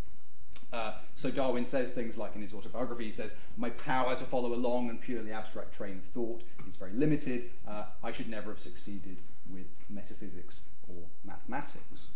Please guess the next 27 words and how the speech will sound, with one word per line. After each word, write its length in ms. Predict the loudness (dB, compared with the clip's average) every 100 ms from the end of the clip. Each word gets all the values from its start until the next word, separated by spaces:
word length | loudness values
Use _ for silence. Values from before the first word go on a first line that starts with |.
| 0 0 0
Okay. 100 | 0 0 0 0 0
Um, 280 | 0 2 0 0 0 0
now, 300 | 2 2 0 0 0 0 0 0
I 160 | 0
think 200 | 0 0
what 140 | 0 2
Darwin's 380 | 0 0 0
doing 300 | 0 0 0
there 200 | 0 0 0
is 200 | 0 0
not 240 | 0 0
so 160 | 0 0
much, 320 | 0 0 0 0
uh, 240 | 0 0 0
writing 320 | 0 0 0
himself 400 | 0 0 0 0
off 200 | 0 0 0 0 0 0
as 420 | 0 0 0 0
a, 40 | 0 0 0 0 0
a, 20 |
a 40 | 0
fool 420 | 0 2 2 0
who 100 | 0
can't 340 | 0 0 0 0
follow 240 | 0 0
an 80 | 0
argument. 480 | 0 0 0 0